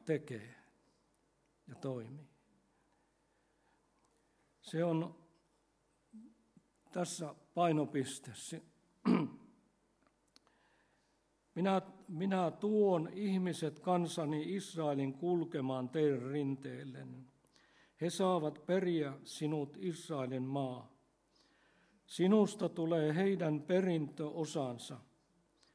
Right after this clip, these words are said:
etkä sinä enää tee heistä lapsettomia.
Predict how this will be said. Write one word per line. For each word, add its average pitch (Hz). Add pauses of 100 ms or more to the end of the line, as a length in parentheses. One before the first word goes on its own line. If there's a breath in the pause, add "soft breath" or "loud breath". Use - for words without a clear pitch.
(380 soft breath)
etkä 160
sinä 151
enää 180
tee 143
heistä 143
lapsettomia. 139